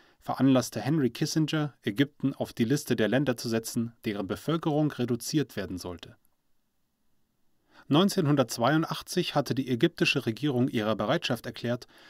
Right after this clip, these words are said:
Programme umzusetzen, die LaRouche und seine Mitarbeiter ausgearbeitet hatten. Entwicklung und Aufbau der Kernkraft,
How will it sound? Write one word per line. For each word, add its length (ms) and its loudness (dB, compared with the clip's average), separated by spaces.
Programme 420 6
umzusetzen, 760 2
die 120 4
LaRouche 400 2
und 100 2
seine 200 4
Mitarbeiter 580 0
ausgearbeitet 680 -6
hatten. 260 -14
Entwicklung 560 2
und 120 -2
Aufbau 300 -2
der 120 -8
Kernkraft, 680 -8